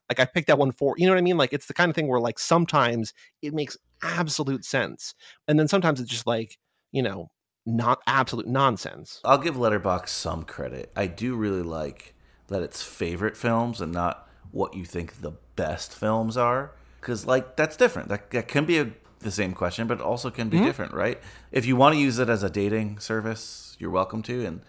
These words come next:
Speaker 2: that's a good indicator.
Speaker 1: <laughs> Sure. Absolutely.
Speaker 2: Voyage of the Rock Aliens,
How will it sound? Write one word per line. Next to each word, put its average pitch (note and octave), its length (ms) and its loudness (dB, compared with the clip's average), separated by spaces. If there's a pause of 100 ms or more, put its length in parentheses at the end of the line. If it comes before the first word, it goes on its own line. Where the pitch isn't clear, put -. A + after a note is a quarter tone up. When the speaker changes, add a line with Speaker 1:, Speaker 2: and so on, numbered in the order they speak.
(180)
Speaker 2:
that's E2+ 180 -8
a G2 40 -10
good A2+ 160 -2
indicator. - 560 -8 (200)
Speaker 1:
<laughs> B2 200 -4 (720)
Sure. - 280 -4 (560)
Absolutely. - 800 -4 (180)
Speaker 2:
Voyage C#3+ 340 4
of E3 60 -2
the E3 60 0
Rock E3+ 260 4
Aliens, F3+ 920 -2